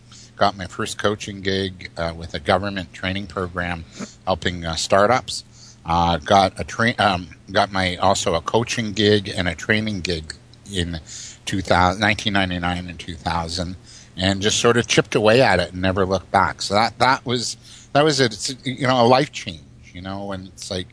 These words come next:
I, I look back on it now and I go, "Man, you know, I had nothing left to lose." And there's that song,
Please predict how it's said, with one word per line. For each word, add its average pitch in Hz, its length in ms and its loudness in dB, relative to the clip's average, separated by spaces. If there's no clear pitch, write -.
I, 113 200 -4
I 117 60 4
look 131 200 0
back 107 300 0
on 120 100 0
it 85 120 -8
now 85 160 -8
and 82 80 -12
I 82 60 -12
go, 82 160 -10
"Man, 104 220 -12
you 107 100 -12
know, 107 60 -8
I 101 60 -6
had 98 120 -6
nothing 127 300 -6
left 95 460 -8
to 90 100 -14
lose." - 600 -16
And 95 180 -2
there's 95 160 -4
that 92 220 2
song, 95 380 0